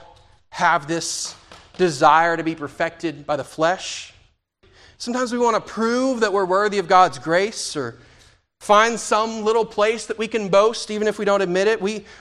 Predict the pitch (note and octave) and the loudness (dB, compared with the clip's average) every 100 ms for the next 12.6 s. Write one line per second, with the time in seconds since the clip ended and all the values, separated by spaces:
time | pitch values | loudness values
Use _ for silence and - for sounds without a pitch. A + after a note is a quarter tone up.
0 | - G#3 G#3+ G#3+ G#3+ G#3+ A3+ B3+ - E3 | -2 2 2 2 -2 0 0 0 -4 -6
1 | C#3+ F3 F3 - - G3+ A#3 A#3 A3+ E3 | -4 -6 -8 -10 -8 -4 -2 -2 -4 0
2 | G#3+ C#4 - G#3+ F#3+ A3+ A3 G#3 - G3+ | 2 2 -2 -4 0 6 6 4 0 -2
3 | - F#3+ F3+ F#3+ F#3 - - G#2 - _ | -2 -8 -6 -6 -6 -6 -12 -14 -20 _
4 | _ _ - D3 G3+ G#3 - F#3+ F3+ C#3+ | _ _ -6 -2 -2 -2 0 2 2 -2
5 | - E3 D#3+ E3 - - - - _ _ | -4 -2 -2 -6 -10 -12 -16 -20 _ _
6 | - E3+ F3+ F3 D#3 D3+ C#3+ C3+ - C3 | -6 -4 -4 -6 -4 -2 -2 -4 -6 -6
7 | A#2+ B2 - - - _ _ _ _ C3+ | -6 -6 -10 -12 -14 _ _ _ _ -4
8 | C#3+ F#3+ B2+ E2 - _ _ _ _ _ | 0 2 0 -4 -16 _ _ _ _ _
9 | _ _ - F#3 F#3 E3+ E3 F#3+ - D#3 | _ _ 0 2 2 0 -2 -4 -4 -4
10 | F3+ F3+ E3 - - - _ _ _ C#3 | -2 0 -2 -4 -10 -14 _ _ _ 0
11 | F3 G3 - - - - - - _ _ | 2 0 -6 -14 -16 -18 -20 -20 _ _
12 | D#3+ E3+ D3 - - | -4 -2 -4 -6 -12